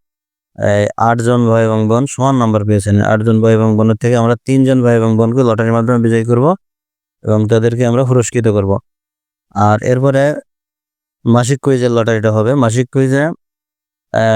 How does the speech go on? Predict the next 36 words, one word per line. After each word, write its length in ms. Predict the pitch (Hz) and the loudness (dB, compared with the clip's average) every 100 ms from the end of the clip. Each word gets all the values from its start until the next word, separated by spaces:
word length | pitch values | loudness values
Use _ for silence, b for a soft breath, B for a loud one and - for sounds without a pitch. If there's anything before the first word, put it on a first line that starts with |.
| 110 107 | 0 0
একশো 280 | 127 - 135 | -2 -2 -2
বারো 220 | 123 120 | 0 2
জন 180 | 120 120 | 0 0
ভাই 140 | 120 | 0
এবং 160 | 120 117 113 | 0 0 0
বোন 140 | 120 | 0
অংশ, 300 | 113 107 - | 0 -2 -4
আহ, 80 | 107 - - 107 104 104 - _ - | -6 -6 -6 -2 -2 -2 -6 _ -4
আহ, 340 | 101 92 92 | -2 -2 -2
গ্রহণ 320 | 110 117 123 120 | 0 0 0 0
করেছেন 360 | 127 131 135 | 0 0 0
এবং 280 | 123 113 113 - | 2 0 -2 -2
পঞ্চাশ 360 | 131 131 127 | -2 0 -2
জন 160 | 127 131 | 0 0
ভাই 100 | 143 | 0
সঠিক 260 | 131 123 110 | -2 -2 -2
উত্তর 200 | 104 101 | -2 -2
দিয়েছেন, 320 | 104 101 107 | 0 0 2
ভাই 120 | 110 | 2
এবং 140 | 104 101 | 0 -2
বোন। 140 | 98 110 _ _ _ _ _ _ _ _ | -4 -6 _ _ _ _ _ _ _ _
তো 60 | 117 | -2
আগে 200 | 123 127 | 0 0
আমরা 200 | 131 135 | 0 0
এই 120 | 143 | 0
লটারিটা 360 | 135 131 139 127 | 0 0 -2 -2
শেষ 180 | 143 - | -4 -4
করি, 160 | 156 151 | -2 0
পরে 180 | 139 | 0
আমরা 180 | 127 127 | 0 2
ওই 140 | 131 127 | 2 2
লটারিতে 460 | 117 117 110 110 | 2 2 0 0
যাব, 180 | 101 92 101 | 0 -2 -4
ঠিক 200 | - 147 | -4 -4
আছে, 160 | 139 | -2
ইনশাল্লাহ। 360 | 120 107 104 | -2 0 -2